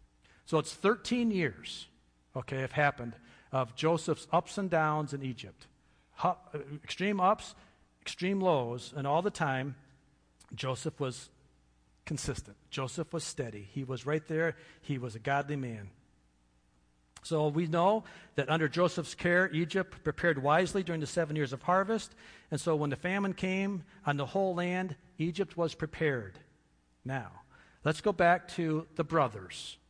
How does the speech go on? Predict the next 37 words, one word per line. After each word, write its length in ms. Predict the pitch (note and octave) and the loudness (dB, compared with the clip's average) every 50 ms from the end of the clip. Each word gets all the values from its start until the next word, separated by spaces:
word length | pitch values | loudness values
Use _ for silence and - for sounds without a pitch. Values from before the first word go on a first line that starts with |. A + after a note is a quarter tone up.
| _ _ | _ _
Let's 180 | - C3 - - | -6 -6 -4 -2
go 120 | - G3+ | -2 -2
back 320 | F#3 - E3+ E3 E3 D#3+ - | 2 4 4 4 4 4 2
now 240 | D#3 D#3 D3+ D#3 D#3 | 0 0 0 0 0
to 160 | - - D3+ | -2 -4 -4
the 80 | C#3 | -4
land 220 | C#3 C#3+ C#3+ C#3+ D#3+ | -2 -2 -2 -2 -2
of 100 | D3+ - | -2 -4
Canaan. 480 | - F3 F3 D3 A#2+ G#2+ G2 G2 F#2+ - - | -2 -4 -2 -2 -2 -4 -8 -12 -16 -10 -6
What's 160 | B2+ C3+ - | -6 -6 -4
going 260 | - F3 F3 F#3 F#3 | -2 -2 0 0 2
on 220 | F#3 F#3+ F#3+ F#3 F3+ | 2 2 2 2 2
there? 340 | F3 D3+ B2+ G#2 F#2+ - - _ _ _ - | 0 0 -2 -4 -8 -14 -18 _ _ _ -8
Okay, 360 | C3+ B2 - - C3+ C#3+ C#3+ - - - - - - | -8 -6 -4 -4 -4 -4 -4 -6 -8 -18 -20 -6 0
this 220 | E3 E3+ - - F3 | 0 0 2 4 2
is 220 | D#3+ C#3+ - - - - - - - _ - - - - | 2 2 0 -4 -14 -20 -20 -20 -20 _ -20 -8 -2 2
thirteen 500 | F#3+ G#3 G3+ - - A3 G#3+ G#3+ G3+ G3 | 2 2 2 0 -2 -2 0 0 2 0
years 300 | F#3+ F#3+ F#3+ F3+ - - | 2 2 2 0 -2 -4
plus 300 | - - F#3+ F#3 E3+ - | -2 4 4 6 6 4
seven. 300 | - - G3 G3 F#3 F3 | 2 2 2 2 2 0
So 100 | - - | -2 -2
this 180 | D#3+ G3 A3 - | 0 0 0 -2
is 80 | F#3 - | -4 -8
twenty 360 | - - - F#3 G3+ A#3 B3+ | -8 -4 0 2 4 4 4
years 320 | A#3+ A3+ A3+ A3+ G3 - - | 4 4 4 4 2 2 2
later 300 | F3+ E3+ D#3 C#3 B2+ A2+ | 0 2 2 0 -2 -4
now, 260 | G2+ G#2 E2 - - _ _ _ _ _ _ | -6 -10 -14 -16 -20 _ _ _ _ _ _
because 380 | - C3 - - D3 C3+ - - - - - - - | -8 -6 -2 -2 -2 -2 -4 -6 -12 -20 -20 -20 -12
Joseph 440 | - - D#3 E3+ F3 - G3 - - | -4 0 2 2 2 2 -2 -4 -2
was 240 | C#3+ C3+ A#2 - - - - - | -4 -4 -4 -6 -12 -18 -8 -2
thirteen 420 | - F#3+ G3 - - A3 G#3 G3+ F#3+ | 0 0 0 0 0 -2 0 0 0
years 460 | F#3+ F#3+ G3 G3+ G3 - - - - - - _ _ _ _ _ _ _ - _ - | 0 0 0 -2 -2 -4 -8 -14 -18 -20 -20 _ _ _ _ _ _ _ -10 _ -2
and 120 | C#3+ C3+ | 0 2
then 160 | D3 D3+ C#3+ | 4 2 2
seven 420 | B2+ - - F3+ F3+ F#3+ F#3+ F#3+ F3+ | 2 0 2 4 4 4 4 2 0
years 240 | F3+ F#3 F#3 E3 - | 2 0 0 0 -2
of, 160 | C#3 B2 | -4 -4